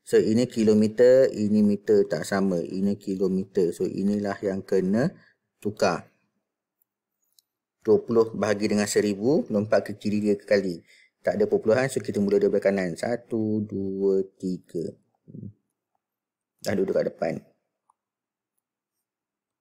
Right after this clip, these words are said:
So, bila perpuluhan dekat depan, kena ada kawan dia, sifar. Okey. So, ini dah bertukar jadi sifar perpuluhan sifar dua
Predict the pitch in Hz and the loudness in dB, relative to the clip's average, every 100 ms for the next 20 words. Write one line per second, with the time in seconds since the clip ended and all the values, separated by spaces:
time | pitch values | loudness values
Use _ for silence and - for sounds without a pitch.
0 | _ _ _ _ _ _ _ _ _ _ | _ _ _ _ _ _ _ _ _ _
1 | _ _ _ _ _ _ _ _ _ _ | _ _ _ _ _ _ _ _ _ _
2 | _ 107 92 101 101 104 - 107 107 95 | _ -4 0 0 0 -2 0 0 0 -2
3 | - 131 156 - 104 98 98 - 98 104 | -2 -2 -2 -2 -4 -4 -4 -2 0 0
4 | 120 - 104 104 - 87 90 _ _ _ | -2 -2 -6 -6 -6 -6 -6 _ _ _
5 | _ - - 151 - - _ _ _ - | _ -18 -2 -2 -2 -18 _ _ _ -6
6 | 123 107 113 117 131 120 110 110 107 - | 0 0 2 2 2 2 0 -2 -4 -2
7 | 117 107 104 110 - - 110 107 110 110 | 0 2 0 -4 -6 -6 -6 -2 0 0
8 | 110 - - 104 107 - 107 - 104 98 | -2 -6 -4 -2 -2 -4 -8 0 0 0
9 | 95 113 254 | 0 0 0